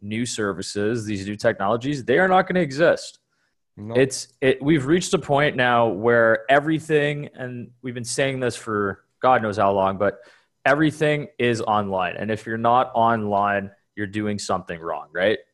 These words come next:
Speaker 1: You're,
Speaker 2: Mm-hmm.
Speaker 1: you're not gonna survive.
Speaker 2: It's ironic because a lot of people, a lot of people, they wanna say, "Oh, you gotta protect the mom and shops, you know, the big companies are evil, this and that, they're destroying,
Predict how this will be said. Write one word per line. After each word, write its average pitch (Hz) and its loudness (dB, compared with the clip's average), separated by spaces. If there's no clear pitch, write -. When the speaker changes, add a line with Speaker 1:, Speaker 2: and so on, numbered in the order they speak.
Speaker 1:
You're, 104 -2
Speaker 2:
Mm-hmm. 101 -10
Speaker 1:
you're 113 0
not 117 4
gonna 117 0
survive. 107 0
Speaker 2:
It's 110 -16
ironic 135 -4
because 101 -14
a 120 -12
lot 139 -4
of 127 -10
people, 117 -8
a - -20
lot 196 2
of 196 -2
people, 175 -4
they 131 2
wanna 131 2
say, 131 -2
"Oh, 143 4
you 135 0
gotta 135 0
protect - -6
the 131 -6
mom 120 -2
and 113 -8
shops, 147 0
you 123 -8
know, 117 -6
the 110 -12
big 113 -10
companies 113 -10
are 104 -6
evil, 139 -6
this 123 -8
and 120 -6
that, 131 -2
they're 107 -12
destroying, 120 -6